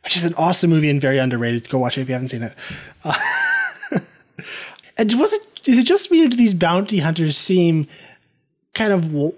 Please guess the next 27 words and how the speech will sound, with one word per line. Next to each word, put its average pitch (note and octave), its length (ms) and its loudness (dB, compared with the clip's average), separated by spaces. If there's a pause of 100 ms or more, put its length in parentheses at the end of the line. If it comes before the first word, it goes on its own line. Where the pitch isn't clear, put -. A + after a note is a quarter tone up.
(140)
woefully E3 540 2
underqualified D3 1040 0
for D#3+ 240 -2
the, D3+ 220 -2 (100)
the D#3+ 120 -4
bounty D3+ 320 -2
hunter D3+ 220 0
life, C3+ 300 0
especially C4 360 0
after F#3 280 2 (260)
being F#3+ 160 4
with E3 180 2
Cad D#3 280 0
Bane? B2+ 420 -2 (580)
These G#3+ 240 4
people G#3+ 260 2
don't F3 340 0
seem F3+ 240 0
like D3+ 180 0
they'll, D3+ 220 0
they'll D#3 160 -2
survive C#3 460 0
very B2+ 220 -2
long A#2 420 -8 (220)
in D3+ 120 0
this C3+ 200 -4
world. B2+ 420 -4